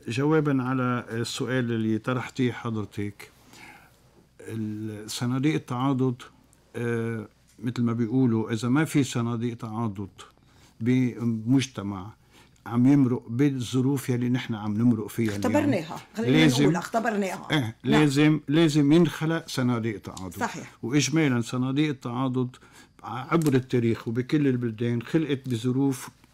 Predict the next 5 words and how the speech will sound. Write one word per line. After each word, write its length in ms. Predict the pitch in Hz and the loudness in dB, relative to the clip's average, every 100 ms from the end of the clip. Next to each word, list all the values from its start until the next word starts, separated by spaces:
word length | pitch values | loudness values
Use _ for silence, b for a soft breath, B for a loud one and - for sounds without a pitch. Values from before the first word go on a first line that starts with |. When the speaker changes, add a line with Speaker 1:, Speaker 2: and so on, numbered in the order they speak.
| _ | _
Speaker 1:
مشابهة 760 | 143 131 143 107 107 120 123 123 | 0 2 0 0 -2 -4 -6 -4
للظروف 520 | 135 135 131 139 131 | -4 0 0 0 -2
يلي 200 | 127 131 | -2 0
نحن 460 | 131 - 117 117 117 - | -2 -4 -6 -6 -8 -8
عايشينها. 480 | 113 117 98 80 | -8 -8 -8 -10